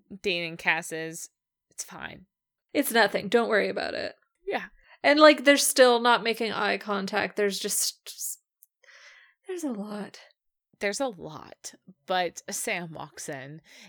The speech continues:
Speaker 1: and he
Speaker 2: Yes.
Speaker 1: delivers, uh, Rowena's drink, and she says, "That's a dove," and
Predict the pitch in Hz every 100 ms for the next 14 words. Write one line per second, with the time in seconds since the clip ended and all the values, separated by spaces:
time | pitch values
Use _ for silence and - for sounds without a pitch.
0 | - 190 175 170 165 165 190 165 165 -
1 | 175 180 170 185 180 165 160 160 - -
2 | - 165 170 _ - - - 180 160 160
3 | 151 170 - 160 175 202 175 156 175 -
4 | 170 170 165 175 220 190 190 - 170 -
5 | 143 160 208 - 143 165 156 156 208